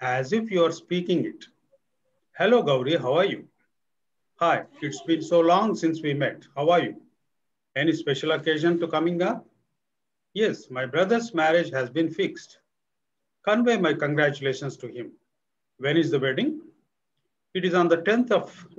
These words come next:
next month. Here is your invitation." "Oh, the marriage is on Sunday. Please do come. If you let me know your travel details, I will make the necessary arrangements.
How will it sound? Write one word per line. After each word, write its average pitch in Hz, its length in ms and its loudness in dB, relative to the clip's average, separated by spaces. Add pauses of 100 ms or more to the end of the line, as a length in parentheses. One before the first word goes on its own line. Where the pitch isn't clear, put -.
next - 320 -4
month. - 220 -20 (280)
Here 196 120 6 (100)
is 165 180 -2
your 139 100 0 (100)
invitation." 131 580 -4 (920)
"Oh, 208 80 4 (100)
the 117 60 -4 (100)
marriage 165 320 0
is 156 60 -2 (100)
on 151 60 -4 (100)
Sunday. 196 280 -2 (1160)
Please 233 300 2
do 196 40 8 (200)
come. 127 120 0 (680)
If 151 160 -12
you 170 60 0 (100)
let 226 180 -4
me 196 40 0 (140)
know 165 140 4 (720)
your 143 100 -2 (120)
travel 156 340 4
details, 139 340 -6 (920)
I 143 160 4
will 139 180 -2 (1700)
make 180 460 -2
the 147 80 -2
necessary 165 560 0
arrangements. 135 760 -4